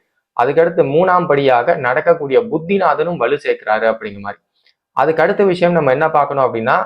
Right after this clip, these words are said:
இந்த சம்பள வேலை அப்படின்னு சொல்லக்கூடியதான ஆறாம் பாவத்தை பார்க்கணும். இந்த ஆறாம் பாவம் பாருங்க,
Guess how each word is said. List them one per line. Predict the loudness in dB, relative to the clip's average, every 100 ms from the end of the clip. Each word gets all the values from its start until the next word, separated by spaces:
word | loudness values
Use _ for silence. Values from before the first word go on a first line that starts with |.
| -4
இந்த | -2
சம்பள | 0 0 0 2
வேலை | 2 2 4
அப்படின்னு | 2 0 0
சொல்லக்கூடியதான | 0 0 2 2 2 2 2
ஆறாம் | 4 4 2 2
பாவத்தை | 2 2 0
பார்க்கணும். | 0 -2 -4 _ _ _ _ _ _ 0
இந்த | 2
ஆறாம் | 4 2 4
பாவம் | 4 4 4
பாருங்க, | 2 2 2